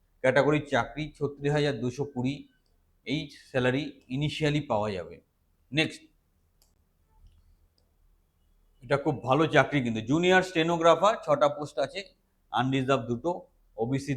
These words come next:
দুটো, এসটি, ইডাব্লিউএস একটা একটা করে, সাতাশ বছর বয়স। স্যালারি স্কেল আসছে সাত-, সাতচল্লিশ হাজার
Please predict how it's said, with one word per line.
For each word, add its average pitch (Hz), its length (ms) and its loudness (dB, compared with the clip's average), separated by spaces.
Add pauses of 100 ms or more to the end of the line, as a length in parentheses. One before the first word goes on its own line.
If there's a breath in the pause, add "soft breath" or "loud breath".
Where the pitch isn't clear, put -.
দুটো, 127 220 -2 (240)
এসটি, 139 300 -6 (180)
ইডাব্লিউএস 123 520 -2
একটা - 180 -8
একটা 117 200 -6
করে, 139 160 -6
সাতাশ 131 220 -2 (100)
বছর 131 180 -2 (100)
বয়স। 143 240 0 (580 soft breath)
স্যালারি 135 320 0
স্কেল 143 380 0
আসছে 139 200 -4 (140)
সাত-, 131 380 -2
সাতচল্লিশ 160 400 -4
হাজার 156 260 0